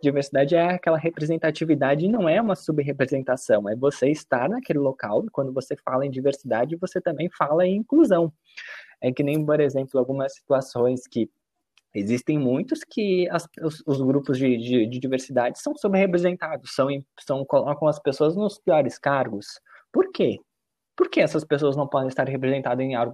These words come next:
em cargos de liderança? Por que que a gente vê tantas pessoas pre-, poucas pessoas pretas em cargos de liderança em muitas empresas? Por que essas questões não são faladas e esse ponto de vista não é colocado em muitas situações? Então, são todas essas questões que é muito importante a gente pensar e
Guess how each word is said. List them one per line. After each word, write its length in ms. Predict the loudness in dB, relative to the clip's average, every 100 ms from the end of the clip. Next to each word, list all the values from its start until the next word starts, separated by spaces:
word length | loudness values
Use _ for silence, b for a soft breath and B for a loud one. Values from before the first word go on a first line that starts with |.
| -6
em 80 | -4
cargos 320 | -2 -2 -2
de 80 | -2
liderança? 640 | 0 0 0 -2 -10 -20 _ b b b
Por 100 | -2
que 140 | 0 0
que 60 |
a 40 | 2
gente 200 | 0 2
vê 100 | 0
tantas 320 | 0 -2 -4
pessoas 400 | -4 0 0 0
pre-, 220 | 0 0
poucas 320 | 2 0 0
pessoas 400 | -2 -2 0 -2
pretas 420 | 0 2 2 2
em 60 | 0
cargos 340 | -2 -2 -2
de 80 | -2
liderança 580 | -2 2 4 4 0 -6
em 60 | -6
muitas 260 | -4 -4
empresas? 540 | -4 -2 -2 -2 -8 -18 B B
Por 140 | -8 -4
que 80 |
essas 240 | -4 -4 -2
questões 380 | -2 0 -2 -2
não 80 |
são 180 | -4 -6
faladas 580 | -4 -2 -2 -2 -4 -2
e 60 | -4
esse 180 | -4
ponto 240 | -6 -6 -4
de 120 | -4
vista 280 | -2 -2 -2
não 220 | -4 -2
é 240 | -2 -4 -8 b b
colocado 540 | 0 2 2 0 -2 0
em 60 |
muitas 300 | -2 -2 -6
situações? 640 | -6 -4 -4 -4 -8 -8 -20 _ B B B B
Então, 140 | -2 0
são 180 | 0
todas 260 | -4 -4 -6
essas 240 | -8 -14
questões 500 | -4 -4 0 -2 -2
que 120 | -2 -4
é 40 |
muito 300 | 0 -2 -2
importante 560 | -2 0 0 -2 -2 -2
a 20 |
gente 220 | -4 -4
pensar 600 | -6 -4 -6 -6 -6 -6
e 120 | -6